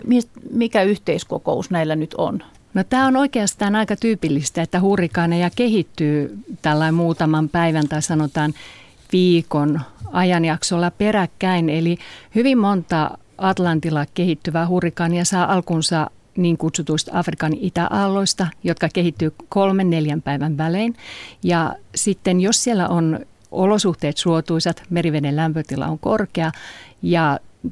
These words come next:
Speaker 2: tuuli ei muutu liian paljon pystysuunnassa, mikä voisi hajottaa tällaisen alkavan hurrikaanin, niin silloin niitä pääsee muodostumaan. Ja tää on oikeastaan tavallaan aika tyypillistä, että niitä sitten mu-, pyrkii muodostumaan monta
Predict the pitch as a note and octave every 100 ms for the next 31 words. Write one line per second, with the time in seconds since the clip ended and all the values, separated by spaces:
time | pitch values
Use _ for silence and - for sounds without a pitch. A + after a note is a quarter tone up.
0 | - F#3+ F#3+ F#3 F3 C#3+ F3 F3 E3+ E3+
1 | D#3+ E3+ D#3 D#3+ D3+ C#3 F#3+ - G#3 G#3
2 | F3+ F3 F3 - E3+ - - - E3 -
3 | D3+ D#3+ D#3 D#3+ F3+ D#3 - - C#3+ -
4 | - F3 D#3+ D#3 D#3 F3 E3 E3 E3+ F#3
5 | F3 - E3+ F3 F3 - - - C4+ -
6 | G3+ D#3 D#3 A#3 A3 G3 E3+ D#3+ - D3+
7 | D3 - E3 - E3+ - D#2 - F3 D#3+
8 | _ _ F3 E3 F3 E3+ - F3 E3 -
9 | - - D3+ G3 A3 F3 F3 - A3 G3
10 | D#3+ D3+ D#3 - D#3+ E3+ E3 D#3+ E3+ F3+
11 | - E3 - - _ _ _ - - F3
12 | E3+ - G#3 F3+ - F3+ F3 C#3+ - E3+
13 | E3+ F3 D#3+ -